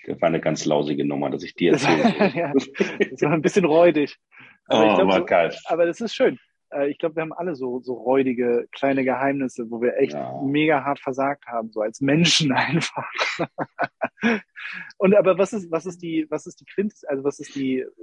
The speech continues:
Speaker 2: das Takeaway aus der Geschichte? Was lerne ich daraus? Was
Speaker 1: Dass ich mich immer noch schäme und ihm gerne
Speaker 2: Okay.
Speaker 1: sagen würde, dass ich, dass ich, dass ich mich entschuldigen würde dafür. Ey, selbst
Speaker 2: Ja.
Speaker 1: dreißig Jahre später.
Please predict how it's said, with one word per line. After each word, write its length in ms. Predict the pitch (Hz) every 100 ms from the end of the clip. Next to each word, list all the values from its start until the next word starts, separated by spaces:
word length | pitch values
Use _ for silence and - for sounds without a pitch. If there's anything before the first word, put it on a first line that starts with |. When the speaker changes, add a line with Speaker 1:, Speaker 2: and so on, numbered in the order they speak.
| 110
Speaker 2:
das 140 | - -
Takeaway 560 | 165 175 127 120 117
aus 160 | 123 -
der 100 | 131
Geschichte? 500 | 120 156 143 113 107 -
Was 220 | 110 -
lerne 340 | 123 135 143 120
ich 160 | _ _
daraus? 440 | 117 101 107 104 -
Was 200 | - _ _ _ _ _ _ _ _ _
Speaker 1:
Dass 160 | 107 104
ich 100 | 110
mich 160 | 113
immer 240 | 110 120 135
noch 140 | 131
schäme 640 | - - 113 95 - 120 -
und 220 | 98 98
ihm 140 | 95
gerne 220 | 87 95 95
Speaker 2:
Okay. 100 | 87
Speaker 1:
sagen 280 | 92 90
würde, 300 | 92 90 92
dass 220 | - 92 92
ich, 180 | 80
dass 180 | - 92
ich, 200 | 85 90
dass 200 | - 87
ich 80 | 90
mich 140 | 87
entschuldigen 500 | 92 82 95 85 73
würde 180 | 71 67
dafür. 360 | 73 - 80 -
Ey, 180 | 87 85
selbst 340 | 87 90 135
Speaker 2:
Ja. 100 | 135 - _ _ _ _ -
Speaker 1:
dreißig 400 | 95 98 95 92
Jahre 220 | 92 87
später. 440 | - 80 - -